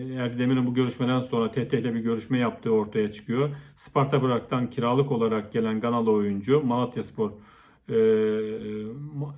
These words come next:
Malatyaspor maçında bir gol atmıştı. Tettehli Malatyaspor, e, e, Tetteh, e, Malatyaspor'da, e, birçok maçta etkili futbol ortaya koymuştu ve şu anda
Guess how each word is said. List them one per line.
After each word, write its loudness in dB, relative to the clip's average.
Malatyaspor -2
maçında 0
bir -2
gol 0
atmıştı. -2
Tettehli -2
Malatyaspor, 0
e, -4
e, -8
Tetteh, 2
e, -4
Malatyaspor'da, 0
e, 2
birçok 0
maçta -2
etkili 2
futbol 0
ortaya 2
koymuştu -2
ve 4
şu -4
anda 0